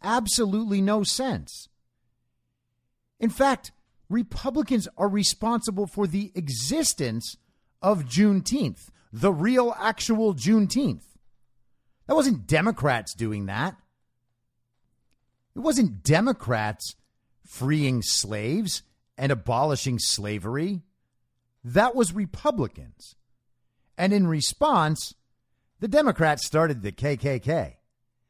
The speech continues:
And then about a hundred years later,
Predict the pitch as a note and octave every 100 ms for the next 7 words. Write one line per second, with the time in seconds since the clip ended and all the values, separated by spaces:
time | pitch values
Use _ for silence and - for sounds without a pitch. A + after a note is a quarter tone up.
0 | _ _ _ _ G2 A2 A#2 A2+ G#2 E2
1 | _ _ _ _ _ _ _ _ _ _
2 | _ _ - F3+ D#3 A#2 A2 F#2 E2+ -
3 | F#3 F3+ D3 D#3 C#3 G#2+ G3 F3 G#2 F#2